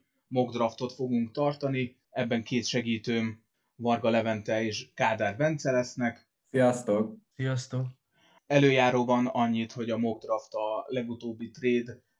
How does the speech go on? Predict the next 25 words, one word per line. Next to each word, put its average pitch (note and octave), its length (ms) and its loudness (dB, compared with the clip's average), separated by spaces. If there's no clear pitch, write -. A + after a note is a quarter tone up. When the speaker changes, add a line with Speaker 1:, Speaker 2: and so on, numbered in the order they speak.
Speaker 1:
tehát G#2+ 220 -2
a G#2 60 -6
forty-niners G#2+ 760 -6
és G#2+ 160 -10
az G#2+ 160 -8
Eagles A2 360 -6
trade A2+ 360 -4
utáni A#2 520 -2
sorrend A2 480 -4
alapján A2+ 500 -4
készült D3 580 -2
már. A#2 400 0
Ö, G#2+ 220 -2
random A2 400 0
választottak G#2 680 -2
csapatoka-, G#2+ 720 -6
csapatokat G#2+ 540 -8
a G#2 60 -10
srácok, D3+ 580 -4
sorsolás C#3+ 680 -4
alapján, E3+ 680 -2
és, A#2+ 440 2
ö, A#2 420 2
lehetségesek C#3 680 2
trédek, D3 720 4